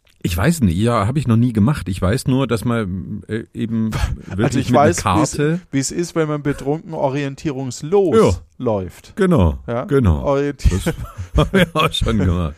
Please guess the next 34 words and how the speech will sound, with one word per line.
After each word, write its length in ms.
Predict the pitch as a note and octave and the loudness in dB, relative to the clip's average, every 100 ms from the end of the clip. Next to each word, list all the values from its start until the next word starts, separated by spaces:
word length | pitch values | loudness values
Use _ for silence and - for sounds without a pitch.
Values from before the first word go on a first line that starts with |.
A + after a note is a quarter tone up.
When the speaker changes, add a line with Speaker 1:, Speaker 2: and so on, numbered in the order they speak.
| - | -4
Speaker 1:
<laughs> 880 | F#2 G#2 F#2+ F2+ D#3+ - D#3 C3 B2 - - | -2 0 0 0 0 2 0 -2 -6 -10 -8
Das 140 | - G#2 | -4 0
ist 140 | F#3+ | 2
ja 120 | E3+ | 4
dann 180 | A2+ F#2 | 4 2
Orientierungslauf, 1000 | D#2+ E2+ E2 E2 D2+ D2+ - C#2 C2+ - | 2 0 0 -4 -6 -6 -4 -6 -6 -6
ne? 140 | D#2+ | -6
Nur 180 | B2+ G#2+ | -4 -2
ohne 180 | A2 A2 | 0 0
Speaker 2:
Ja. 60 | A#2+ | 0
Speaker 1:
Karte 420 | F#2+ G2+ C#3 A#2 | 0 0 0 -2
und 160 | F#2 F#2 | -2 -2
ohne 180 | F#2+ F#2 | -2 -2
Kompass 540 | - G2+ G#2+ G#2+ - - | -2 -2 -2 -4 -6 -6
und 260 | F#2 F2 D#2+ - - - - - - - - - - - - | 0 0 -2 -10 -16 -20 -20 -18 -18 -18 -18 -20 -20 -12 -2
ja. 380 | F#2 G2 B2 A2 - - - _ - _ _ _ _ - | 2 2 0 -6 -14 -20 -20 _ -20 _ _ _ _ -6
Hm. 360 | A#3+ G#3+ G2+ - _ _ | -2 0 0 -2 _ _
Und 160 | B2+ A2+ | -2 2
was, 180 | C3+ - | 0 -2
was 380 | G#2 - G2+ - | -10 -4 -2 0
war 120 | F#2+ | 0
das 180 | F2 - | 0 -4
zweite? 500 | - - B1+ F2 - | -18 -8 -4 -2 -4
Das 200 | C3+ C3+ | -8 -8
habe 140 | G2+ A#2 | -10 -10
ich 60 | |
jetzt 160 | G#2 F#2+ | -12 -12
schon 180 | - F#2 | -8 -4
wieder 220 | G#2 F#2+ - - | -4 -4 -8 -16
<laughs> 180 | - - | -18 -8
vergessen. 680 | - B2+ - - - E3 - _ _ _ _ - D#2+ - - | -4 -4 -4 -6 -6 -6 -10 _ _ _ _ -4 -4 -6 -6
Speaker 2:
Och, 320 | A2 - - | -6 -6 0
Speaker 1:
Ähm, 60 | |
Speaker 2:
Stefan. 540 | F2+ E2+ E2 D#2+ D#2+ | 4 6 4 0 -4